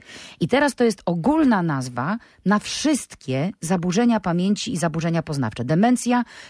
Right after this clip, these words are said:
czyli otępienie. I w tym worku mamy powody, szukamy przyczyn tego otępienia. I jedną z przyczyn jest choroba Alzheimera,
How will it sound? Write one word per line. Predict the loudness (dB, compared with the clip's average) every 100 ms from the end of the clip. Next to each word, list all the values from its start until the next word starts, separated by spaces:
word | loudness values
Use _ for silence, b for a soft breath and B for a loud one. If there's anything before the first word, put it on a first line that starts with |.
| -4
czyli | -2 0 -2
otępienie. | -2 -4 -4 -6 -8 -10 B B B
I | -4
w | 0
tym | 0 2 4
worku | 4 2 -2 -8 -12 0
mamy | 2 2 2 -2 _
powody, | 0 2 2 0 0 -8
szukamy | -10 -2 2 2 0 B -8
przyczyn | -2 -2 2 0
tego | 2 0
otępienia. | 0 -2 -2 -6 -6 0
I | 2
jedną | 4 2 2
z |
przyczyn | 0 -4 0 0
jest | 2 0 -8 b b b
choroba | -2 2 4 4
Alzheimera, | 2 -2 -4 -2 -2 -2 -4 -6